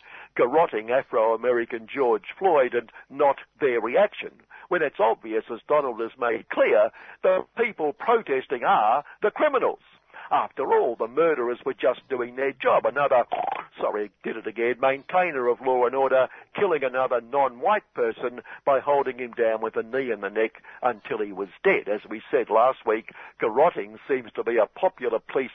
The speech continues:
method of execution of blacks in the U S of, whereas in True Blue Aussie, they usually wait till they get them in the cells, knowing that when an Afro-American or terra nullius person gasps,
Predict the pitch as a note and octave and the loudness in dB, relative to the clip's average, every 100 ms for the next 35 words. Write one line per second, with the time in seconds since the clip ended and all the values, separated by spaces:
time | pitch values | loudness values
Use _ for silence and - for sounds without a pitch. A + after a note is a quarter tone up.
0 | - B2+ A#2 A2 B2+ B2+ - A2+ - B2+ | -8 -6 -4 -2 -2 -2 -8 -10 -8 -8
1 | - G#2+ G2 F#2 C#3+ C3 - A#2+ G2 G#2 | -8 -6 -6 2 2 2 -2 -8 -8 -12
2 | G#2 A2 G2 F#2+ D#3+ A#2+ G2 - _ - | -8 0 0 2 4 4 2 -4 _ -18
3 | - - - A#3+ G#3+ G3 F3+ F3 F3+ - | -16 -16 0 4 4 4 0 -6 -8 -8
4 | C4+ A#3 D3 C3+ D3 C#3+ D3+ D#3 F#3 G#3+ | -6 -4 -2 0 0 -2 0 0 0 -4
5 | C#4+ C4 E3+ C3 A2 A#2 A#2 - - - | -6 -4 -4 -4 2 2 0 -6 -20 -14
6 | - F3+ D3 - C3+ - A#2+ A2+ G#2+ A2 | -2 2 2 2 -4 -4 -8 -6 -6 -6
7 | - C4 D3+ - - - _ - - - | 0 2 2 -2 -18 -20 _ -20 -20 -14
8 | D#3+ D3+ C#3 C3 A#2+ - C3 A#2+ C3+ C#3 | -2 2 2 0 -4 -2 0 2 2 0
9 | - G#2+ G#2+ G#2+ A2+ D3 - A#2+ F2 D#2 | 0 0 0 0 0 2 0 -4 -4 -6
10 | - C3+ A#2 A#2+ A#2 G#2+ - - C3 B2 | -2 0 0 0 -2 -2 -4 -2 0 0
11 | B2+ G#2 B2+ B2+ A#2+ - | -4 -4 4 6 6 0